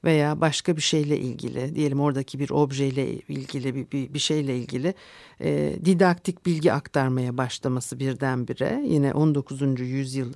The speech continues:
romanlarında özellikle çok karşım-, karşımıza çıkan bir şey bu. Çünkü bunlar hepsi işte gerçekçi olma, e, çabasından, e, kaynaklanıyor o dönem için. E, günümüzün çağdaş roman anlatımı içinde aykırı, e, eğreti duran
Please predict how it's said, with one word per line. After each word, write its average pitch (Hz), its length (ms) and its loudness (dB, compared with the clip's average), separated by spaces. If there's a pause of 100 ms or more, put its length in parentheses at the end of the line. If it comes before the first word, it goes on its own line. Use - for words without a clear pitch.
(120)
romanlarında 131 720 0
özellikle 139 460 -4
çok - 240 -6
karşım-, 135 440 -4 (100)
karşımıza 135 480 -2
çıkan 131 400 -4
bir - 40 -10
şey - 200 -4
bu. 269 100 -2
Çünkü 175 320 -2
bunlar 160 200 0
hepsi 220 360 -2
işte 214 200 -2
gerçekçi 151 560 -2
olma, 131 320 0 (680)
e, - 240 -4
çabasından, 135 800 -2 (100)
e, 135 220 -6
kaynaklanıyor 135 840 0
o 151 160 0
dönem 131 300 0
için. 285 340 2 (500)
E, 151 140 2
günümüzün 156 580 6
çağdaş 151 520 0
roman 147 260 4
anlatımı 143 600 2
içinde 135 400 -2
aykırı, 151 680 0 (300)
e, 147 80 0
eğreti 147 680 2
duran 123 340 0